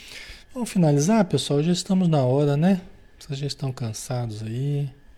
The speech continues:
Vamos então nos despedir, né? Agradecendo novamente a Deus pela oportunidade do estudo, da reflexão,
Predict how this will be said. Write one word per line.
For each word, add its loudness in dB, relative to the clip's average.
Vamos -4
então -4
nos 0
despedir, 0
né? 4
Agradecendo -2
novamente 4
a -4
Deus 0
pela 0
oportunidade -2
do -8
estudo, -2
da -4
reflexão, -4